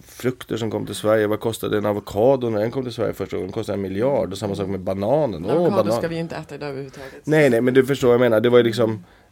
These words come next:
Speaker 1: det, det var ju dyra saker därför att få personer åt det. Och detsamma gäller ju den typen av kött som är liksom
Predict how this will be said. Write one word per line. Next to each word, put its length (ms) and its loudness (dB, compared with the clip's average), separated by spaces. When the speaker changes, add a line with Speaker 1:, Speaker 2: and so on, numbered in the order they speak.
Speaker 1:
det, 260 -8
det 120 -6
var 140 4
ju 100 4
dyra 300 2
saker 200 -6
därför 220 0
att 80 -4
få 300 2
personer 600 -4
åt 260 0
det. 60 -2
Och 60 0
detsamma 460 0
gäller 300 2
ju 80 2
den 240 -2
typen 400 -8
av 160 -4
kött 320 -6
som 200 -8
är 260 -4
liksom 380 -8